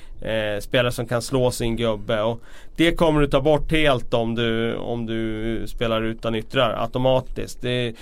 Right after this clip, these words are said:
du kan säga att ja, du kan skicka fram ytterbackarna, men nej, de kommer inte komma fram i lika höga positioner. Det kommer inte bli samma ytterspel som det blir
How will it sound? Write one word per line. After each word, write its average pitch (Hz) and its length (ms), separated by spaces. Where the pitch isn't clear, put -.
du - 80
kan 135 140
säga 127 180
att 120 100
ja, 123 180
du 120 100
kan 123 160
skicka 120 280
fram 117 260
ytterbackarna, 113 580
men 113 200
nej, 113 240
de 131 100
kommer 135 200
inte 135 120
komma 120 280
fram 123 340
i 113 40
lika 113 280
höga 110 280
positioner. 110 580
Det 113 60
kommer 123 200
inte 117 120
bli 120 180
samma 110 420
ytterspel 117 760
som 110 200
det 110 80
blir 110 320